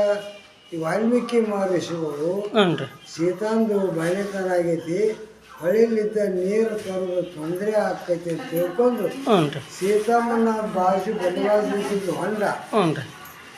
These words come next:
Speaker 1: ವಾಲ್ಮೀಕಿ ಮಾತೆಗೆ ನೀರಿನ ತೊಂದ್ರೆ ಆಗಬಾರ್ದು ಅಂತೇಳಿ
Speaker 2: ಹ್ಞೂ ರೀ.
Speaker 1: ವಾಲ್ಮೀಕಿ ಮಹರ್ಷಿಗಳು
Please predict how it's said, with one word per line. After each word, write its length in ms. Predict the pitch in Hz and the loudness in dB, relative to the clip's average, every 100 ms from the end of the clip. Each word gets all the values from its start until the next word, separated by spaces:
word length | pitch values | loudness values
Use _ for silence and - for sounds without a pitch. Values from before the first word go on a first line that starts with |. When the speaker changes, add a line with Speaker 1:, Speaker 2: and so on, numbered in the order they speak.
| - - - | -16 -14 -10
Speaker 1:
ವಾಲ್ಮೀಕಿ 520 | 143 180 208 214 208 202 | -4 0 2 2 0 0
ಮಾತೆಗೆ 800 | 196 190 170 - 185 175 190 220 | 2 2 0 -2 -2 0 2 0
ನೀರಿನ 560 | 196 190 202 226 226 | 0 2 2 4 2
ತೊಂದ್ರೆ 460 | - 196 190 185 190 | 2 -2 -2 -2 -2
ಆಗಬಾರ್ದು 720 | 180 190 180 185 180 170 165 | 0 0 0 -2 -2 -2 -2
ಅಂತೇಳಿ 640 | 165 135 160 147 147 190 208 | -4 -6 -8 -6 -4 -4 2
Speaker 2:
ಹ್ಞೂ 240 | 240 190 | 4 4
ರೀ. 420 | 143 - - - | 2 -6 -16 -8
Speaker 1:
ವಾಲ್ಮೀಕಿ 680 | 156 190 220 226 220 - 214 | -4 -2 2 2 2 0 0
ಮಹರ್ಷಿಗಳು 880 | 202 190 185 180 - 165 165 185 | 0 2 2 0 -4 -4 -2 0